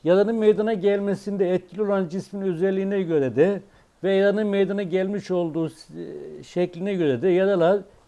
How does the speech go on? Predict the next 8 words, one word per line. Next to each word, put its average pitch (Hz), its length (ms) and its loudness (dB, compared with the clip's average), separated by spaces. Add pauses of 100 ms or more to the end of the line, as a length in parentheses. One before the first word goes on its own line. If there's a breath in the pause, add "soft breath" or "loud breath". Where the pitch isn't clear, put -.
değişik 214 440 0
isim 196 400 -4 (160)
almakta. 151 600 0 (460 soft breath)
Örneğin 208 520 4 (840)
herhangi 190 560 0
bir 240 100 -2
sürtünme 202 640 -4
sonucunda 185 760 0